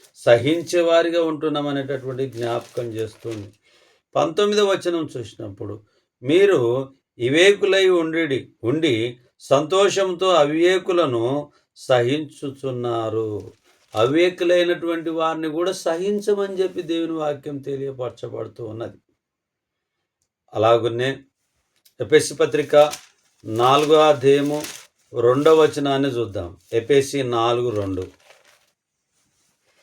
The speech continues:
"ఆత్మ కలిగించు ఐక్యమును కాపాడుకొనుట యందు శ్రద్ధ కలిగిన వారై, ప్రేమతో ఒకరినొకడు సహించుచు."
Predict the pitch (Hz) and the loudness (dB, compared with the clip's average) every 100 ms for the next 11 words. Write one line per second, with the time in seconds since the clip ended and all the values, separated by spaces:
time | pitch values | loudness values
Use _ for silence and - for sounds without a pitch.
0 | _ _ _ _ _ _ _ _ _ _ | _ _ _ _ _ _ _ _ _ _
1 | _ - 117 170 196 208 214 208 202 185 | _ -2 2 4 2 -2 -4 -2 -2 -2
2 | 190 - 190 147 147 143 160 139 107 92 | -6 -2 2 2 2 0 -2 -2 -4 -8
3 | _ _ - 123 143 151 175 180 180 175 | _ _ -2 4 4 4 4 4 2 -2
4 | 160 147 139 117 101 92 _ _ - 131 | -4 -2 -2 -2 -6 -10 _ _ 4 4
5 | 147 196 202 185 180 175 165 131 113 107 | 4 2 2 2 0 0 0 2 2 2
6 | 104 - _ _ _ - 139 190 214 220 | -2 -8 _ _ _ 4 6 6 4 2
7 | 214 196 139 131 170 196 220 214 202 202 | 4 4 6 4 4 0 0 -4 -4 -4
8 | 190 170 127 131 147 - _ _ _ - | 0 0 0 0 -2 -4 _ _ _ -10
9 | - 120 117 147 160 151 139 - 135 135 | 2 4 4 0 -4 -6 -10 -4 0 2
10 | 131 117 98 - | 0 -4 -8 -14